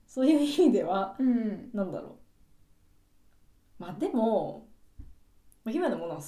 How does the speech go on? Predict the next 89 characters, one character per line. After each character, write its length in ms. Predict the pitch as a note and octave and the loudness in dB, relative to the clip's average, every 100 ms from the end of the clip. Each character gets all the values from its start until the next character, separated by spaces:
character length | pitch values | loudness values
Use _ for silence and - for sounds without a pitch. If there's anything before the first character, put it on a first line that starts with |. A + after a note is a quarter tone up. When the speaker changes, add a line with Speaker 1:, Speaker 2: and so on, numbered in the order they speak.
| - | -10
Speaker 1:
き 80 | A3 | -8
な 80 | |
ん 60 | F#3 | -8
だ 60 | - | -12
け 80 | |
ど、 100 | - | -14
ず 140 | C#3+ - | -16 -20
っ 20 | _ | _
と。 240 | C#3+ - - | -18 -16 -2
な 100 | C#4 | 2
ん 80 | C4+ | 2
か、 60 | |
Speaker 2:
う 20 | |
ん 40 | A3 | 2
う 40 | |
ん 20 | G3+ | -2
う 40 | |
ん。 20 | |
Speaker 1:
小 160 | - G3+ | -6 -4
学 100 | G3 | -4
校 140 | D#3+ | -8
の 100 | D3 D3 | -10 -10
頃 160 | D3 | -10
と 60 | D3 | -12
か、 60 | D3+ D3 | -14 -16
な 60 | D#3 | -18
ん 60 | D3+ | -18
か 80 | |
す 160 | - F3 | -18 -18
ご 80 | F3 | -16
い 40 | |
鬼 80 | D#3+ - | -16 -16
太 160 | E3+ | -12
郎 140 | E3+ E3 | -10 -10
と 100 | - | -14
か 80 | - | -20
好 100 | - | -18
き 100 | C#3+ | -20
だ 60 | |
っ 40 | - | -20
た 80 | - | -20
し。 180 | - - - | -20 -20 -8
Speaker 2:
あ、 100 | A#3+ | -4
本 240 | A#3+ B3+ B3 | -2 -4 -2
当 80 | |
に？ 240 | B3 A#3+ F#3 | -2 -4 -6
な 100 | G3 | -10
る 60 | |
ほ 100 | G#3 | -8
ど 80 | G3 | -8
ね。 240 | F#3+ F3+ - | -8 -12 -14
Speaker 1:
う 20 | |
ん。 40 | F#3 | -12
目 60 | |
玉 200 | F3 E3+ | -12 -14
親 180 | E3 E3 D3+ | -16 -16 -18
父 220 | - - | -18 -20
み 220 | - G#3 | -20 -20
た 100 | - | -20
い 20 | G#3 | -20
な。 60 | G3 _ | -20 _
Speaker 2:
は 160 | A#3+ | -10
い 60 | A3+ | -10
は 140 | G#3+ G#3+ | -10 -12
い 40 | |
は 160 | G3+ G3+ | -10 -12
い 20 | |
は 220 | G3+ F#3+ A#3+ | -12 -14 -14
い。 20 | A#3+ | -18
Speaker 1:
な 80 | - | -16
ん 20 | |
か、 60 | - | -8
お 120 | F#3 | -8
ど 100 | F#3 | -6
ろ 120 | F#3 | -6
お 40 | F3+ | -6
ど 100 | E3+ | -8
ろ 100 | E3+ | -12
し 340 | - F#3+ E3 | -12 -10 -10
い 0 | |
妖 240 | D#3+ - F#3+ | -10 -12 -10
怪 220 | - G3+ | -6 -6
と 100 | - | -6
か、 100 | - | -10
Speaker 2:
<laughs> 60 | D#4 | -10
Speaker 1:
好 20 | F#4+ G#4 B4 - B4 - - F#4 F4+ - - | -10 -6 -6 -6 -8 -8 -12 -14 -16 -18 -8
き 40 | |
だ 160 | - | -2
っ 20 | F#3 | -2